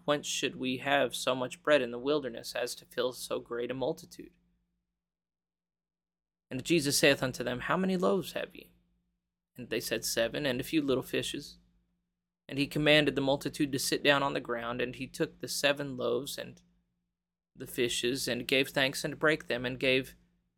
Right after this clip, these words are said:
to his disciples, and the disciples to the multitude. And they did all eat, and were filled, and they took up of the broken meat that was left seven baskets full.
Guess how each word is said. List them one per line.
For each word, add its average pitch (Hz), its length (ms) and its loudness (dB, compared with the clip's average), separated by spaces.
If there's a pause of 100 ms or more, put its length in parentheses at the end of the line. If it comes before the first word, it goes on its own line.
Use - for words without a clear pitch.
(320)
to - 120 -6
his 127 180 0
disciples, 127 580 2
and 139 180 0
the 135 60 4
disciples 127 560 0
to - 140 -8
the 131 60 -6
multitude. - 600 -6 (1120)
And 127 200 -8
they 139 220 6
did 139 220 4
all 135 320 4
eat, 139 300 -6
and 120 160 -4
were 123 160 -2
filled, 165 440 -2
and 120 200 -4
they 123 180 0
took 123 300 -4
up 135 200 0 (3250)
of 123 120 -6
the 135 80 0
broken 135 380 4
meat 127 180 2
that 110 100 2
was 123 140 -2
left 123 400 0
seven 135 420 0
baskets 123 520 -4
full. 123 400 -8